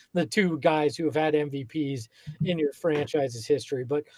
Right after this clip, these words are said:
uh, my power forward is P J Tucker. And yes, I lean heavy on a lot of personal relationships in this because, uh, because that I was lucky enough to, to have those. But P J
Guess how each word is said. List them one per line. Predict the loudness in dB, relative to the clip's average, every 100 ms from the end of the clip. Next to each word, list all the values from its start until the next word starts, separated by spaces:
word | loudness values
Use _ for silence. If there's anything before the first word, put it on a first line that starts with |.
| -20 -8
uh, | -4 0
my | 4 4
power | 6 6 6
forward | 4 6 8 8 8 4 0
is | -12
P | -10 -10
J | -6 -4
Tucker. | -4 -6 -10 -18 _ _ _
And | -4 -4 -6 -14 _ _
yes, | 4 6 6 0
I | 0
lean | 0 2 0 2
heavy | 6 6 6 2
on | 2 2
a | 0
lot | 2 2
of | 2 0 -4 _
personal | -4 -4 -2 -2
relationships | 0 0 0 -6 -12 -10 -6
in | -4
this | -4
because, | -6 -8
uh, | -6 -6 -6 -10 -20
because | -12 -8 -8 -8 -14 _ _ _ _ -8 -2
that | 0 0
I | -2
was | -2 2
lucky | 2 2 -2
enough | -4 -6 -6
to, | -4 -4 -4 -8
to | -6
have | -2 -2 0
those. | -2 -2
But | -6 -8 -10
P | -6 -4
J | 0 2 2 -2